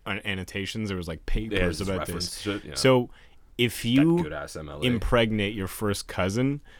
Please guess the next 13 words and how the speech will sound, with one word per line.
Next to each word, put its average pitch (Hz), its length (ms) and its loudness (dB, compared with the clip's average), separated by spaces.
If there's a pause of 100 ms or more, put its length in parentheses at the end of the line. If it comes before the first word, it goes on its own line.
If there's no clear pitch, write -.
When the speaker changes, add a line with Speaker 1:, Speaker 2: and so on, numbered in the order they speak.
Speaker 1:
there's 104 160 2
only 120 180 4
one 104 320 2
percent 110 400 -2
extra 98 420 -4
chance 98 480 -6
that 101 140 0
there 98 120 0
will 95 280 0
be 98 120 0
born 92 340 -2
with 90 140 -6
deformities 82 720 -6